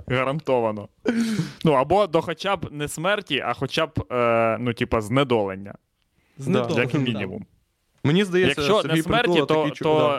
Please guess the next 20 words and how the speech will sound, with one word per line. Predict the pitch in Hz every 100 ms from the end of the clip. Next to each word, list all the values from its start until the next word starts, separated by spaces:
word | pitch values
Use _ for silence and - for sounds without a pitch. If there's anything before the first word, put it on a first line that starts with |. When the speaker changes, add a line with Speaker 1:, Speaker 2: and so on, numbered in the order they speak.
| 131 131
Speaker 3:
да. | 123
Ага. | 131 131
Speaker 1:
десь | 139 160 -
десять | 135 160 165 151
пенсі-, | 143 135 - 135 135 120
пенсіонерів | 135 131 139 160 156 120
повинні | 120 120 127 117
страждати | - 120 113 98 98 -
на | 117 123
мізерну | 139 143 131 123 117
пенсію | 110 104 - 107
російську. | 107 107 107 107 - - _ _ - - - - - -
Бо, | 120 135 131 127 123 - _ -
щоб | 147 131
збити | 135 160 151
мій | 135 131
безпілотник, | 131 - 143 160 - 131 -
їм | 120 127 123 117
довелося, | 117 117 127 127 - 120
е, | 110 110 104